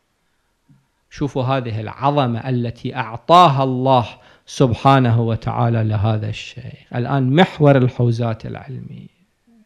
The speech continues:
في كل مكان، مئتين عام تقريبًا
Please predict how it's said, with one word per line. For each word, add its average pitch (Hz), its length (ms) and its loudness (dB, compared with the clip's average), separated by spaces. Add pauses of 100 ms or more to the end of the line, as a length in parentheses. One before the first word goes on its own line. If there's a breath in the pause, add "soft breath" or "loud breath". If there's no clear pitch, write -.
(880)
في 131 140 -14
كل 185 460 -2
مكان، 110 540 -10 (260)
مئتين 165 580 2
عام 120 480 2 (140)
تقريبًا 113 680 -2